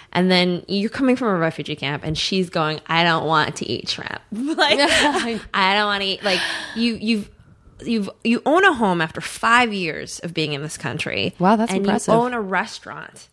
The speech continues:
Speaker 2: Wow.
Speaker 1: after five years of being in this country. Your own restaurant.
Speaker 2: Wow.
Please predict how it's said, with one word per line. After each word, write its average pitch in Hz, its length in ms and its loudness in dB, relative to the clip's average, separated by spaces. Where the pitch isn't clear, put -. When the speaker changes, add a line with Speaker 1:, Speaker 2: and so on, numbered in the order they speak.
Speaker 2:
Wow. 196 300 10
Speaker 1:
after 170 120 -4
five 175 400 4
years 156 240 -2
of 156 80 -12
being 127 200 -10
in 98 80 -12
this 151 120 -14
country. - 320 -14
Your 170 240 -2
own 185 240 -2
restaurant. - 600 -12
Speaker 2:
Wow. 165 260 2